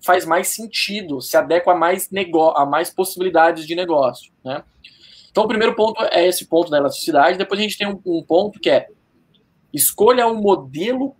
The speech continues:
correto de precificação. Muita gente fala assim, "Ah, eu não quero ir pra cloud porque não tem previsi-, previsi-, previsibilidade, eu não quero ir pra cloud pública porque não tem, não tem previsibilidade, então eu começo gastando mil, depois eu gasto dois mil, três mil, dez mil." Existe sim como você usar modelos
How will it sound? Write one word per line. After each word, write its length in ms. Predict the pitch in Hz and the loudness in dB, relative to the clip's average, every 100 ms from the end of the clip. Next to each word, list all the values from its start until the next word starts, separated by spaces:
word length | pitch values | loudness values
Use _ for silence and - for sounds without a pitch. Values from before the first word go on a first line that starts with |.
| _ | _
correto 720 | - 214 147 143 165 202 - 202 | -2 0 2 4 2 2 -8 -10
de 120 | 208 | -8
precificação. 920 | 220 214 - - 214 - - 123 123 _ _ _ _ | -6 -6 -8 -4 -4 0 0 -2 -6 _ _ _ _
Muita 180 | 180 | -2
gente 160 | 202 214 | 0 2
fala 120 | 202 | 2
assim, 140 | 196 220 | 2 4
"Ah, 120 | 208 | 4
eu 80 | 180 | 4
não 120 | 202 | 4
quero 180 | 208 233 | 2 2
ir 20 | |
pra 140 | 202 | 2
cloud 280 | 185 180 202 | 4 4 4
porque 120 | - | -4
não 80 | 214 | -6
tem 140 | 214 | -6
previsi-, 260 | 202 214 196 | -6 -6 -6
previsi-, 400 | - 202 190 180 _ | -4 -4 -4 -14 _
previsibilidade, 720 | 170 180 180 170 202 139 135 | -4 -2 -6 -2 2 2 2
eu 40 | |
não 60 | 127 | -2
quero 120 | 147 | -2
ir 20 | |
pra 100 | - | 0
cloud 240 | 151 147 147 | 2 0 2
pública 260 | 170 170 | -2 -2
porque 180 | 208 220 | -8 -10
não 80 | 220 | -10
tem, 40 | 180 | -6
não 120 | 202 | -6
tem 140 | 208 | -4
previsibilidade, 800 | 202 220 202 190 208 160 143 127 | -4 -6 -6 -8 0 2 4 2
então 220 | 123 139 143 | 0 0 2
eu 240 | 143 - _ _ | 0 -2 _ _
começo 240 | 139 143 | -2 0
gastando 260 | - 160 165 | 0 0 -2
mil, 220 | 151 185 | 0 -2
depois 180 | 208 131 | -2 -4
eu 60 | |
gasto 140 | 196 - | -4 -2
dois 180 | 139 | -4
mil, 160 | 131 165 | 0 0
três 200 | 156 139 | 0 -2
mil, 160 | 143 160 | -2 0
dez 300 | 175 110 139 | 0 -2 -4
mil." 260 | 127 113 - _ _ - - _ _ _ _ - | -4 -4 -8 _ _ -20 -20 _ _ _ _ -8
Existe 420 | 156 220 - 240 | -2 0 0 2
sim 580 | - - 190 202 285 359 - | 4 4 2 0 -2 -4 -2
como 200 | - 175 | 0 0
você 180 | 165 175 | 0 2
usar 200 | 160 151 | 4 4
modelos 720 | 151 147 123 135 165 - - | 4 0 2 0 0 -6 -14